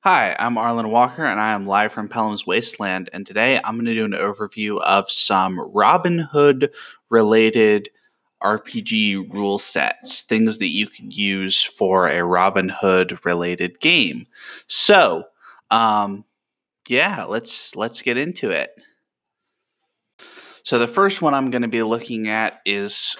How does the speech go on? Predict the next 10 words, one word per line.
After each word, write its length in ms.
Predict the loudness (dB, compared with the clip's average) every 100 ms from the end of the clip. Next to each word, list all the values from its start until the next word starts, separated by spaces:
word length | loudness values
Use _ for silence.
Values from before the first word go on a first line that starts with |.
| -12
called 460 | -4 0 0 -4
Wolf's 460 | -2 -2 0 -6 -8
Head, 500 | -4 -2 0 -2 -6 -6
a 120 | -6
world 840 | -6 -2 0 2 2 0 -4 -10 -14 _ -2
of 260 | -2 -2 -6
adventure 720 | -6 -2 -2 0 0 0 -2
for 300 | -4 -10 -10
Fate 480 | -10 -6 -4 -4 -10 -16
Core. 640 | -8 -4 -2 -4 -8 -12